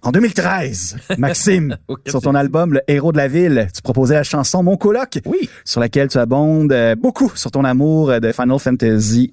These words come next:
Speaker 1: euh, sept.
Speaker 2: Sept.
Speaker 1: Pour les gens qui ne connaissent pas vraiment, Maxime, il vit, euh, tout un trauma.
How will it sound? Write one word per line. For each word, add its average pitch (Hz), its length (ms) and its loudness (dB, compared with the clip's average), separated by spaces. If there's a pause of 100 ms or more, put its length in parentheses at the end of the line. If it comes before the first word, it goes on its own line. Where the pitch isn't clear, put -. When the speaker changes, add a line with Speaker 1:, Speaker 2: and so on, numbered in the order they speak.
Speaker 1:
euh, 113 160 4
sept. 175 380 0
Speaker 2:
Sept. 98 340 -4
Speaker 1:
Pour - 80 -2
les 113 80 2
gens 135 80 2
qui 139 80 -2
ne 127 80 2
connaissent 117 220 -2
pas 143 260 0
vraiment, 113 480 2
Maxime, 127 540 0
il 113 120 0
vit, 117 280 2
euh, 98 40 0
tout - 200 -4
un 113 80 0
trauma. 123 400 0